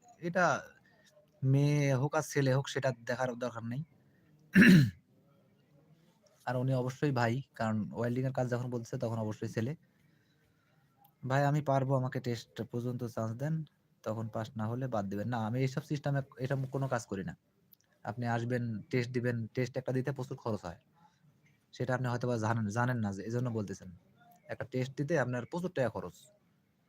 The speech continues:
আমি ফ্রি দিই জন্য আপনি, আহ, কাজ না জেনে যে আসবেন,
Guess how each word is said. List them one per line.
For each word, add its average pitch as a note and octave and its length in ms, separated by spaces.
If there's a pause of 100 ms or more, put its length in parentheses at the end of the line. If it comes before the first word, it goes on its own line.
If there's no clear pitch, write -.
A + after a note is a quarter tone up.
(140)
আমি B2+ 180
ফ্রি C#3+ 280
দিই D3+ 180
জন্য D3+ 220
আপনি, C#3+ 200
আহ, A#2 540 (100)
কাজ B2+ 220
না C3 180
জেনে B2+ 320
যে B2+ 100
আসবেন, A#2+ 420